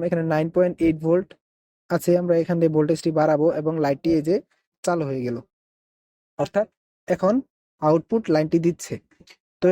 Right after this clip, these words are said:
এখন আমরা ভোল্টেজটি কমাবো, ভোল্টেজটি কমাতে কমাতে দেখি কত ভোল্টে আনার পর লাইটটি অফ হয়ে যায়। আস্তে আস্তে ভোল্টেজটি আমরা ডাউন করছি।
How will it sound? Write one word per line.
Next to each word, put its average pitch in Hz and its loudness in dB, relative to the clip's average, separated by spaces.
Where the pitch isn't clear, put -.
এখন 190 -2
আমরা 185 0
ভোল্টেজটি 165 0
কমাবো, 190 0
ভোল্টেজটি 151 -2
কমাতে 180 -2
কমাতে 160 0
দেখি 165 -4
কত 175 0
ভোল্টে 156 0
আনার 175 0
পর 180 2
লাইটটি 151 -2
অফ 147 -6
হয়ে 156 2
যায়। 165 0
আস্তে 156 -4
আস্তে - -2
ভোল্টেজটি 160 0
আমরা 160 0
ডাউন 143 0
করছি। 165 -2